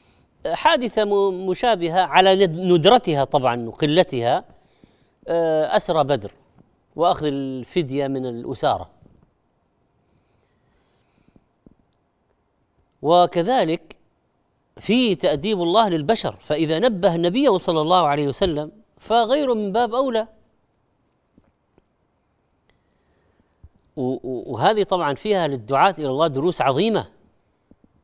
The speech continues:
لا يكن همكم، لا يكن همكم، آه،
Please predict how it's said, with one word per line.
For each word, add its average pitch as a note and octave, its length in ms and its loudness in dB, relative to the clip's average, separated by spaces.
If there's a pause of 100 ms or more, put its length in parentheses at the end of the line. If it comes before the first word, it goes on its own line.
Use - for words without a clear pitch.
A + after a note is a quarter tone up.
لا G#3 240 6
يكن G3 240 0
همكم، E3+ 600 -2 (720)
لا G#3+ 220 6
يكن F#3+ 260 2
همكم، F#3 600 0 (720)
آه، C3+ 920 -2